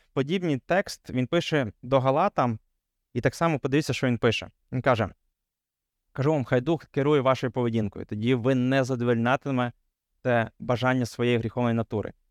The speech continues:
Бо все, чого вона бажає, проти Духа, все ж, чого бажає Дух,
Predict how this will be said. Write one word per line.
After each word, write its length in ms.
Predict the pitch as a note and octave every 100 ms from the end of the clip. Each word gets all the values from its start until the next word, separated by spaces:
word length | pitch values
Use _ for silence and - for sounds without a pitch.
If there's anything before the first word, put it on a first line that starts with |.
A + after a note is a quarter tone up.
| _
Бо 160 | A#2 A#2
все, 260 | - F#3
чого 240 | - E3 D3
вона 160 | C#3+
бажає, 420 | B2+ C3 A#2+ G2
проти 340 | F#2+ - C3+ C3
Духа, 260 | A2 -
все 300 | - - D3+
ж, 260 | D#3+ - -
чого 280 | - C3+ C3+
бажає 540 | A#2 A#2 A2 A#2 D3+
Дух, 340 | D#3 F3 G3+